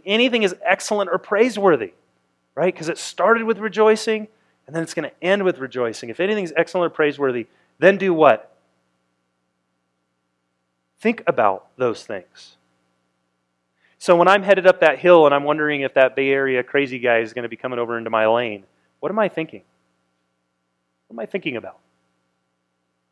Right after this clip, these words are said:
Am I thinking what's true, what's noble, what's praiseworthy? Am I thinking about those things, or am I thinking about other things? And so as we head off here into Thanksgiving, as we gather with family,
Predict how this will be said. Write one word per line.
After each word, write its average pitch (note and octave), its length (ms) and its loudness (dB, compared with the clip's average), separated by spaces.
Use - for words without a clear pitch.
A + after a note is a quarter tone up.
Am B2 60 -8
I - 20 -8
thinking C#3 280 -10
what's A#2+ 220 -8
true, D#3 360 -4
what's D#3+ 300 -10
noble, D3 440 -4
what's D#3 160 -20
praiseworthy? D#3 640 -10
Am - 340 -20
I A#2+ 80 -8
thinking D#3 260 -10
about E3+ 220 2
those F3 160 -4
things, F3+ 180 -6
or E3+ 40 -8
am C#3+ 60 -2
I C3+ 60 -2
thinking C#3+ 120 -8
about C3+ 160 2
other D#3 120 2
things? C#3 240 -4
And B2+ 80 -10
so D#3+ 200 0
as D3 120 -2
we D3+ 140 -2
head E3 140 2
off F3 280 4
here C#3+ 180 -8
into B2+ 140 -8
Thanksgiving, C3+ 400 -12
as A#2+ 100 -12
we B2 60 -16
gather A#2+ 380 -2
with A#2+ 140 -8
family, A#2 420 -10